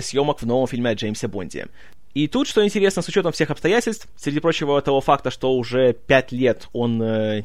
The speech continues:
не снимался в фильмах о Бонде, продюсеры его отпустили и начали поиски нового исполнителя.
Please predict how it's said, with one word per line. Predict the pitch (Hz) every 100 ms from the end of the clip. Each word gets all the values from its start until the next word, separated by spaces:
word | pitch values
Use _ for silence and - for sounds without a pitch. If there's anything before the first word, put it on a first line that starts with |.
| -
не | 113 123
снимался | 120 127 117 107 110
в | 101 -
фильмах | 117 107
о | 147
Бонде, | 220 226 208 180 - - -
продюсеры | 190 262 262 208
его | 170
отпустили | 185 - 175 - 117 87 71 -
и | 135
начали | 170 180 156
поиски | 147 147 - 139 131
нового | 127 139 139 110
исполнителя. | 107 - 95 58 - 53